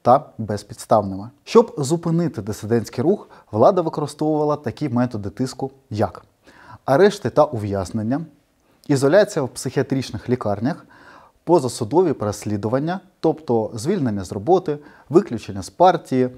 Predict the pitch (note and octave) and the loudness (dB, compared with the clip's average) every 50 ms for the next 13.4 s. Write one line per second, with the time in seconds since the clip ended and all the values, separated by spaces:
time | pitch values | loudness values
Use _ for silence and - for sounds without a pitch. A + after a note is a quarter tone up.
0 | - - _ _ A2 G2 G#2 A2 A2+ D3+ G3 F3+ - - - C#3 B2+ - - - | -14 -20 _ _ -4 -2 0 2 4 4 2 2 -2 -6 -8 -8 -8 -8 -10 -6
1 | G#2 A#2 A#2+ C3+ C3 B2 - - - - G#2 G#2 - G3 G3+ F#3+ - E3 B2+ D3 | -2 0 2 2 2 2 -2 -6 -8 -6 -6 -4 -4 -4 -4 -4 -4 -6 -6 -6
2 | C3 B2 C3 C3 B2 A#2 C3 C3 A#2+ B2 - - G2+ G2 - - - _ _ _ | -6 -4 -4 -2 2 4 4 4 4 2 -4 -8 -10 -10 -10 -16 -20 _ _ _
3 | - - - - A2+ A2+ D3 F3+ F3+ F#3 - - - - - _ _ _ A#2+ A#2 | -20 -8 -2 0 0 4 6 6 4 4 0 -10 -20 -20 -20 _ _ _ -4 -4
4 | G#2 A2 C#3 C3 A2 G#2+ G2+ G2+ F2 F2+ G2 G2 G2+ F#2+ A2+ B2+ D#3+ E3+ E3 - | 2 4 4 4 4 2 -2 -6 -8 -8 -8 -8 -6 -2 0 0 0 0 -4 -6
5 | - C3 B2+ B2+ - _ _ _ _ _ - A#2+ G#2+ F#2 - - - - - _ | -6 -6 -6 -6 -10 _ _ _ _ _ -2 0 0 0 -4 -10 -18 -20 -20 _
6 | _ _ - B2 A#2 D3 G3+ A3 F#3+ D3 B2+ D3 F3 D#3+ C3+ B2+ - C3 - - | _ _ -6 -4 -2 0 0 0 0 0 2 2 2 2 0 -2 -4 -4 -4 -4
7 | F#3 - - - - - - A#2+ A#2 - - E3+ E3+ - - - - A2+ G#2+ A2+ | -4 -4 -8 -14 -12 -6 -4 -2 -2 0 -2 -2 -4 -4 -8 -8 -8 -8 -6 -6
8 | - - E3+ E3 - - - C#3 C3+ A#2 - - G#2+ G#2 A#2 E3 G#3 G#3 - - | -6 -6 -6 -6 -6 -10 -4 -2 -2 -2 -2 -4 -4 -2 0 0 0 0 0 -4
9 | D3+ C#3+ - - - - - A2+ - - B2+ A#2 D3 E3+ E3 - - B2+ B2 B2 | -6 -6 -8 -12 -20 -20 -20 -10 -4 -2 0 4 4 2 2 0 -2 -4 -4 -4
10 | - - - D3+ C#3+ B2 C3+ C3 - D3 C#3+ B2+ C3+ D#3 D#3+ D3 A#2 G#2 G#2+ A2 | -4 -4 -2 -2 0 0 0 0 0 0 0 0 0 0 0 0 0 -2 -4 -6
11 | - - B2 A#2 C3 C#3 A#2+ A2+ A2 G#2 A2 G#2 F#2+ G2+ A2+ - - C3 B2+ G#2+ | -6 -4 -2 -2 0 0 -2 -2 -4 -4 -6 -6 -4 -4 -4 -2 0 0 0 0
12 | G#2 G2 - G#2 G2+ - C3 A#2 - - G#2+ G#2 A2+ G#2+ G2 G2+ G2+ G2 - B2+ | -4 -6 -8 -12 -4 -2 -2 -2 -2 -4 -4 -4 -4 -4 -4 -6 -6 0 2 2
13 | B2+ B2 B2+ - - G#2 G2 | 2 2 0 -4 -8 -8 -8